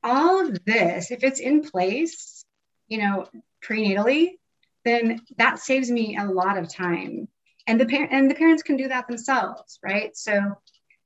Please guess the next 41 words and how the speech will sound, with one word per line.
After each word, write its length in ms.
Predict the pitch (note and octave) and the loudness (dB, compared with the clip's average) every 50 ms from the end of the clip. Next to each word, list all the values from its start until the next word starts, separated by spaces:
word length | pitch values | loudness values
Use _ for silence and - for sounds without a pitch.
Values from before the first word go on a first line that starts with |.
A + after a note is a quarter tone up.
| _ | _
you 100 | - G#3+ | -2 0
know, 100 | G#3 G#3 | 0 2
I 120 | G#3 G#3+ G#3+ | 2 2 2
use 220 | A3 A3+ A3+ G#3 | 2 0 -2 -4
bone 300 | G#3 - G3+ G3 G3+ G#3+ | -2 0 0 0 0 0
broth, 420 | G3+ G3+ F#3 F#3 F#3 F#3 G3+ G3+ - | 0 0 -2 0 -2 -2 -4 -6 -6
homemade 360 | - G#3+ G#3 G#3 G3 F#3 F3 | -6 -4 -2 -2 -2 -2 -2
bone 200 | G3 G3 G3+ F#3+ | -2 0 0 0
broth. 400 | F#3+ F#3+ F#3+ F#3+ F#3+ F#3+ F#3 F#3 - | 0 -2 -2 -2 -4 -4 -6 -8 -8
I 80 | G#3 | -6
give 180 | F#3+ F#3+ F#3 F3+ | -4 -4 -2 -2
them 120 | F#3+ F#3 | 0 0
my 100 | F#3 F3+ | 0 0
recipes. 840 | F3 F#3 F#3+ F#3 F3+ - - - - F#3+ F#3 F3+ F3+ F3+ F3+ E3+ E3+ | 0 0 -2 -2 -4 -6 -10 -8 -4 -2 -2 0 0 -2 -2 -2 -4
Uh, 120 | - G3 G3 - - | -6 -8 -8 -8 -6
the 80 | G3+ | -6
bone 200 | F#3+ G3 G3 G3 | -4 -2 0 0
broth 280 | F#3+ F#3+ F#3 F#3+ F#3+ F#3+ - - | 0 0 0 0 -2 -4 -6 -4
is 400 | G3+ F#3+ F#3 F3+ F3 - - _ _ _ _ | -2 -2 -2 -4 -6 -10 -20 _ _ _ _
one 160 | - G3 F#3+ | -4 -2 0
of 160 | F#3+ F3+ E3+ F3 | 0 -2 -2 -2
my, 600 | F#3+ F#3 F3+ F3+ F3+ F3+ F3+ F3+ F3+ - - - _ _ _ _ _ - | -2 0 0 0 0 0 0 -2 -4 -6 -8 -10 _ _ _ _ _ -10
like, 180 | - F3+ F3+ - | -8 -8 -8 -6
five 280 | - - F3+ F3 E3+ E3+ | -4 -2 -2 -2 0 -2
daily 260 | F3+ F3+ F3+ F3 E3+ | -2 0 0 0 0
essentials 800 | E3+ F3 - F3+ F3 E3+ F#3+ F#3+ G3+ A#3+ C4+ C4+ C4 - - - _ _ _ _ _ _ - | -2 -2 -4 -4 -4 -4 -6 -6 -6 -6 -6 -8 -10 -14 -18 -20 _ _ _ _ _ _ -8
for 80 | F3 | -8
healing. 480 | - - F3+ F3 F#3 G3 B3 D4+ E4 E4 E4 - - - - - - _ - | -6 -4 -2 -2 -2 0 4 4 4 4 2 -2 -18 -20 -20 -20 -20 _ -18
So, 680 | - - - G#3+ G#3 G3+ G3 G3 G3 F#3+ F#3+ G3 G3 - | -6 0 2 4 4 6 4 4 4 4 2 0 -2 -6
but 120 | - - | -8 -6
bone 180 | - C#4 D4+ D4+ | -2 0 0 2
broth 240 | D4+ D4+ D4 D4 D4 | 4 4 2 2 0
takes 300 | - D4+ D4+ - - - - | -2 -6 -6 -6 -6 -6 -2
a 80 | B3 B3+ | 0 0
long 420 | A3 G3 G3 F#3 F#3+ F#3 G3 G3 | 2 2 2 4 4 4 2 0
time 280 | G3 A3 G#3 G#3 G#3 G3+ | 0 0 2 2 2 2
to 60 | G#3 | 2
make. 400 | A#3+ A3+ F#3+ F#3+ G3+ G3+ B3+ - - - - | 2 0 0 0 0 0 0 0 0 0 0
<laughs> 140 | C4 A#3+ - - - - - - - - - - - - | 0 0 0 -4 -14 -18 -18 -18 -18 -18 -18 -12 -6 0
And, 580 | G#3+ G#3+ G#3 G#3 G#3 G#3 G3+ G3+ G3+ G#3 G3+ G#3 - - - | 2 2 4 4 4 2 2 2 2 0 0 -2 -4 -8 -4
uh, 420 | G#3 G3+ G3 F#3+ F#3 E3+ E3+ - | -2 -2 0 0 -2 -4 -6 -8